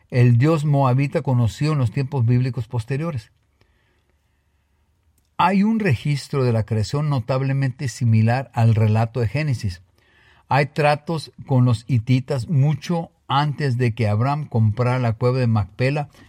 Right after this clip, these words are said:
a los hititas en su tiempo. No hace tanto tiempo que se argumentó que no había hititas tan temprano. Hay tratados y pactos similares a los de Éxodo, y para la protección de la sociedad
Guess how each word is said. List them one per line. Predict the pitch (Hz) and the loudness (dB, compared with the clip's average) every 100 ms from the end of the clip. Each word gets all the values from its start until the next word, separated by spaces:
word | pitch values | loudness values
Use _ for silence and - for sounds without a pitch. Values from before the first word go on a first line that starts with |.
| _ | _
a | 120 | 0
los | 120 110 117 | 2 2 -2
hititas | 110 120 110 123 113 | -2 -2 -2 -2 -2
en | |
su | 107 110 | -2 -4
tiempo. | 175 196 180 - _ _ _ _ _ _ - | -2 -4 -6 -12 _ _ _ _ _ _ 0
No | 147 196 214 190 - | 2 4 2 -2 -4
hace | 156 175 - 160 | -4 -2 -4 -6
tanto | 175 180 180 147 | -4 -4 -4 -6
tiempo | 131 135 131 143 | -4 -4 -4 -8
que | - 117 | -4 -2
se | 117 | -2
argumentó | 107 110 107 101 135 147 - | 0 2 2 0 -2 -6 0
que | 131 | 4
no | 123 170 | 4 4
había | 180 156 170 175 | 0 0 0 0
hititas | 120 139 131 143 | -2 -6 -6 -8
tan | 135 123 | -6 -4
temprano. | 123 117 165 147 113 _ _ _ _ _ _ _ - | -4 -4 -4 -4 -6 _ _ _ _ _ _ _ -4
Hay | 131 147 | -2 0
tratados | 165 135 156 160 139 | -2 0 0 0 0
y | 120 | -2
pactos | - 143 - - | -2 -8 -8 -4
similares | 131 117 120 135 151 - | 0 2 2 0 -4 -2
a | 120 | 2
los | 117 104 | 4 4
de | 123 190 | 2 0
Éxodo, | - 147 110 - _ _ - - | -2 -2 -2 -4 _ _ -12 -2
y | 175 | 0
para | 170 180 175 | 2 2 2
la | 160 - | -2 -2
protección | 139 - 110 - 185 226 | -4 -2 -4 0 0 2
de | 220 | -2
la | 143 | -4
sociedad | 110 - 120 156 147 | -4 -2 0 0 -2